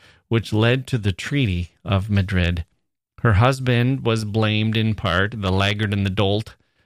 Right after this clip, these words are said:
was blamed in part for the defeat on the battlefield, and he died upon returning to France. The following year,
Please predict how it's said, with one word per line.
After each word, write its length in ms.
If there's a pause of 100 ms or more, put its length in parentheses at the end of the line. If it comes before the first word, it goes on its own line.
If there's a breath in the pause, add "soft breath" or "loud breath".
(120)
was 160
blamed 380
in 160
part 320
for 140
the 100
defeat 460
on 120
the 60
battlefield, 680 (280 loud breath)
and 160
he 100
died 460
upon 340
returning 440
to 100
France. 600 (1040)
The 120
following 500
year, 380